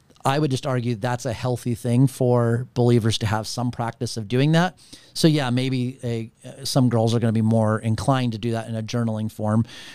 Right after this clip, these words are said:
where some guys might do that more in hiking. But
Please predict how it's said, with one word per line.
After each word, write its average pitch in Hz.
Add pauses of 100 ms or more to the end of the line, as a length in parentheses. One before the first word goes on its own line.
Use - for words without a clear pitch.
(140)
where 117
some 117
guys 110
might 110
do 110
that 107
more 110
in 101
hiking. 120
But 117